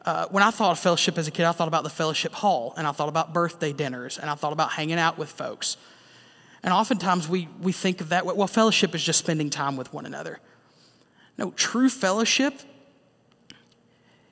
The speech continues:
is believers challenging one another to step out on faith and to do what God has called them to do.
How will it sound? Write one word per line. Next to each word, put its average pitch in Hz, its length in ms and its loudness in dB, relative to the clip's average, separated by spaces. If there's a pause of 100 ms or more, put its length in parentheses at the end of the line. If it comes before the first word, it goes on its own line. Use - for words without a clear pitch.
(360)
is 165 120 -2
believers 175 460 0
challenging 165 580 0
one 147 120 2
another 147 280 -2
to 139 80 -6
step - 360 2
out 180 140 2
on 175 100 -2
faith 147 460 -4
and 147 80 -12
to 147 60 -8
do 147 180 -4
what 139 180 -4
God 135 220 0
has 135 100 -6
called 131 260 -8
them 127 160 -10
to 139 60 -12
do. 117 260 -14